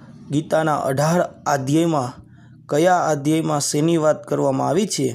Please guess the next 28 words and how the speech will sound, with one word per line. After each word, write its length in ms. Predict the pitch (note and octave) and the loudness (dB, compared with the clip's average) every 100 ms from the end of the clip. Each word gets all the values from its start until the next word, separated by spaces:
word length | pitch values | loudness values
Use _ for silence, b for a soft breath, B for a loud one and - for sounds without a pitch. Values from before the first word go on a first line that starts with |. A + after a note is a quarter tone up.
| - _ b b b - | -8 _ b b b -8
એના 280 | D3 D#3 C#3+ | -4 -2 -2
વિશેની 380 | C#3+ - D3 C#3 | -2 -2 -2 -2
હું 160 | B2 | -2
વાત 200 | A#2+ C#3+ - | 0 -2 0
કરીશ. 300 | F3+ A3+ - - - _ _ b b b b | 0 2 0 -4 -10 _ _ b b b b
જો 120 | - D3+ | 0 2
હજી 280 | B2+ B2+ E3+ | 2 0 -2
સુધી 400 | E3 E3+ F#3+ G#3 G3+ B B - | 0 0 2 0 -2 B B -4
તમે 220 | D3 D3+ | -2 0
આ 120 | C3+ | -2
ચેનલને 480 | C3+ D3+ D3 C#3+ C#3 | -2 0 0 -2 -2
સબસ્ક્રાઇબ 500 | B2+ C3+ - - C#3 | -4 -6 -6 -2 -2
ન 120 | C3 C#3+ | 0 -2
કરી 200 | E3+ F#3 | 0 0
હોય 340 | F3 F#3+ G3+ G3 B B _ | 2 4 2 -2 B B _
તો 60 | - | 0
આ 120 | C3 | 0
ચેનલને 440 | B2+ C#3+ C#3 C3+ B2+ | 0 -2 -2 -2 -4
સબસ્ક્રાઇબ 520 | - B2 - E3+ F3+ F#3+ | -6 -8 -2 -2 -2 0
કરો, 180 | G3 G#3+ G#3 b b _ _ - | 2 0 -4 b b _ _ -8
કોમેન્ટ 420 | C#3 C#3 C#3 C#3 | -6 -4 -6 -6
આપો 220 | C#3+ D#3+ F#3 F#3+ b b - | -6 -6 -6 -10 b b -16
અને 180 | C#3 D3 | -10 -8
વધુમાં 520 | B2 A#2+ B2+ E3+ D#3+ | -6 -6 -6 -4 -4
વધુ 220 | C#3+ C3 | -6 -6
શેર 340 | A#2+ - C#3+ C#3+ | -10 -8 -8 -8
કરો, 400 | C#3+ E3 F#3+ F#3+ B B - | -6 -6 -6 -10 B B -14
જેથી 520 | C3+ D3 D#3 - A3 | -8 -8 -6 -6 -6